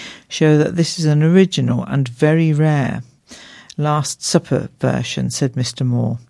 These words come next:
"The connection with Veronese seems likely," he said.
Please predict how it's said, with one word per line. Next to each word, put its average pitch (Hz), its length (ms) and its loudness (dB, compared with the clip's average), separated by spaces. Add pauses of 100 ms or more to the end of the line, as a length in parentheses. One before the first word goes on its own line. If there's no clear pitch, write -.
(380)
"The - 80 -10
connection 175 580 2
with 147 160 0
Veronese 143 720 2
seems 135 420 -2
likely," 143 500 0
he 123 120 -2
said. - 380 -4